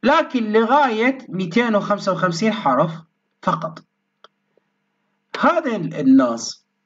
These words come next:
يستخدمونه منه؟ مثلا أستخدمه إلى الاسم، اسم الأول، اسم الثاني، الاسم الكامل، الاسم الرباعي،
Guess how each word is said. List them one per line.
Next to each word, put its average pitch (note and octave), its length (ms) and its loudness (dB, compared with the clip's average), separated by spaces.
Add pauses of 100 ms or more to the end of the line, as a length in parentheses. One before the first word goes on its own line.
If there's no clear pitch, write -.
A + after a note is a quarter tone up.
يستخدمونه B3 720 2
منه؟ G#3+ 300 2
مثلا E3+ 500 0
أستخدمه G3 500 0
إلى E3 580 2
الاسم، A#2 480 -6 (140)
اسم - 160 -6
الأول، F3 580 0
اسم - 220 -12
الثاني، E3+ 640 0 (100)
الاسم - 340 -8
الكامل، G3 520 0
الاسم D#3+ 420 -8
الرباعي، D#3+ 640 -2